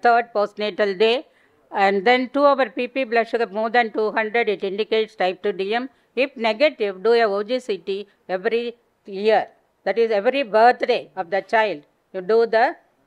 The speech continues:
O-, O G T T or at least fasting P P blood sugar. So women should be aware that maintaining the B M I, healthy eating, exercise pattern, that can delay the type two D M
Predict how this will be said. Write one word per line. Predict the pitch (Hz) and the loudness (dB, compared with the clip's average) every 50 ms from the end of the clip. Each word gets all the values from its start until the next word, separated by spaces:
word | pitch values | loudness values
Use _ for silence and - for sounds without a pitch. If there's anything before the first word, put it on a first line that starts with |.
| _ _ _ 208 175 | _ _ _ -12 -6
O-, | 180 202 175 170 185 180 196 | -4 -4 -4 -4 -6 -6 -4
O | 196 220 | -2 -2
G | 214 208 262 240 | -2 -2 -4 -4
T | - 247 247 | -4 -6 -6
T | 208 214 269 277 277 | -4 -6 -4 -4 -2
or | 214 220 254 285 | 2 4 4 4
at | 277 269 233 - | 4 2 0 0
least | 254 262 254 - _ | -2 -4 -4 -2 _
fasting | 233 220 233 226 - 247 233 226 | 0 0 0 0 -4 -8 -8 -6
P | - 214 202 | -6 -6 -4
P | - 208 202 | -2 -4 -4
blood | 175 185 180 175 175 | 0 0 0 0 0
sugar. | - 185 156 139 165 135 - - _ _ _ _ _ | -2 -6 -4 -4 -6 -6 -6 -12 _ _ _ _ _
So | _ 233 233 | _ -2 2
women | 220 233 233 247 269 311 320 311 | 2 2 2 2 2 0 0 0
should | - 269 214 | -2 -6 -4
be | 202 220 | 0 2
aware | 208 202 202 202 240 240 208 165 - - _ _ _ _ _ | 2 2 2 4 4 4 4 2 -2 -6 _ _ _ _ _
that | - 220 220 - 208 | -2 -2 -2 -2 -4
maintaining | 226 240 247 254 233 - 277 269 262 269 269 269 262 | -6 -4 -4 -4 -4 -2 -2 0 0 -2 -2 -4 -2
the | 226 262 262 277 247 180 | 0 2 2 2 0 -2
B | 180 196 208 226 | -4 -2 0 0
M | 233 233 240 | 0 0 0
I, | 254 262 285 302 302 _ _ _ _ _ | -2 -2 -2 -4 -8 _ _ _ _ _
healthy | 226 220 226 220 - 285 | -4 -4 -2 -2 -4 -4
eating, | 269 254 254 254 220 - 277 285 285 302 311 - _ _ _ | -4 -2 -4 -6 -6 -4 -4 -4 -4 -6 -8 -10 _ _ _
exercise | - 208 214 - 294 302 254 294 285 262 240 - | -4 -4 -2 -2 -4 -2 0 2 0 0 -2 -2
pattern, | _ 233 208 202 - - 208 202 202 202 | _ 0 0 0 0 -2 -4 -4 -6 -8
that | 190 185 208 214 180 - _ | -6 -4 -4 -4 -4 -4 _
can | 226 208 196 190 180 | -2 -2 -2 0 0
delay | 226 233 247 277 294 285 | 0 2 2 2 0 2
the | 247 247 | 0 -2
type | 240 - - 214 220 214 _ | -4 -2 -2 -2 -2 -2 _
two | 247 240 202 | -2 -2 -2
D | 175 190 180 180 | -4 -6 -4 -4
M | 185 175 | -4 -4